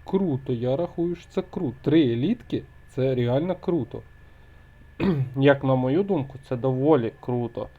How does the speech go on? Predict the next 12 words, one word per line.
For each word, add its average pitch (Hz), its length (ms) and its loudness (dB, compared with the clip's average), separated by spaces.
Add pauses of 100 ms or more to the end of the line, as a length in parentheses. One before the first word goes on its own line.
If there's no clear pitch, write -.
(1200)
Так, 147 400 4
поїхали 170 500 -2
дальше. 156 480 -2 (120)
У, 135 240 -12
опять, 139 440 -4 (280)
ігрок 139 360 -2
события. 185 600 2 (1300)
Франція. 139 640 0 (680)
цап. 139 400 2 (1120)
П 127 140 2
С - 200 -6
Ж. 127 380 0